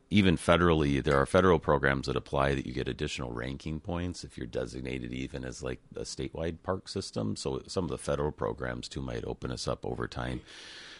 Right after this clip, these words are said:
to grant opportunities. So this has been an important one. We've been working with a, a consulting firm, the same ones, uh, Bob and Bruce, who are working with us on the Bridge Square project. And so hopefully w-, we'll go through there. We are gonna have to do,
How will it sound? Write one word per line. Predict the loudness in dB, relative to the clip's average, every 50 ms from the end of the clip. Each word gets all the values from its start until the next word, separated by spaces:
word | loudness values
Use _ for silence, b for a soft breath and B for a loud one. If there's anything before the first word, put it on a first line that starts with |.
| B B
to | 0 2
grant | 4 4 4 2 2 2
opportunities. | 2 2 2 0 -6 -8 -6 -6 -6 -6 -6 -6 -6 -4 -4
So | -2 -2 2
this | 2 2 0 0
has | -2 0
been | 0 2
an | 2 2 0
important | -2 0 0 -2 0 0 -2 -2
one. | -2 -2 -2
We've | -2 -4 -2
been | -4 -4 -4 -2
working | -2 -2 -4 -4 -4 -4
with | -4 -4 -6
a, | -8 -10 _ -10 -6
a | -6 -6 -6
consulting | -6 -8 -4 0 0 0 0 0 -4 -4 -4 -4 -4
firm, | -4 -2 -2 -2 -2
the | -4
same | -2 -2 -2 -2 -2
ones, | -2 -4 -4 -4 -4 -4
uh, | -2 -2 -2 -4 -4
Bob | -4 -4 -4 -4 -4
and | -6 -2
Bruce, | 2 2 2 2 2
who | 0 0
are | 0 0
working | 0 -2 -4 -4 -4 -6 -4
with | -4 -4 -2
us | -4 -4 -4 -4
on | -6 -6 -6 -6
the | -8
Bridge | -8 -8 -8 -8 -8
Square | -4 -2 -2 -2
project. | -2 -2 -2 -4 -2 -2 -2 -4 -4 -6 -10 B B B B B B B B B B B B B -8
And | -6 -6 -4 -4
so | -2 0 0 2 2 2
hopefully | 2 0 2 4 4 4
w-, | 4 2 -2 -4
we'll | -2 -2 0
go | 0 0 0
through | 0 -2 -2
there. | 2 2 0
We | 0 0 2 4 6
are | 6 8
gonna | 6 6 4
have | 6 4 4 2 2 _
to | -2
do, | 0 2 2 4 4 4 2 0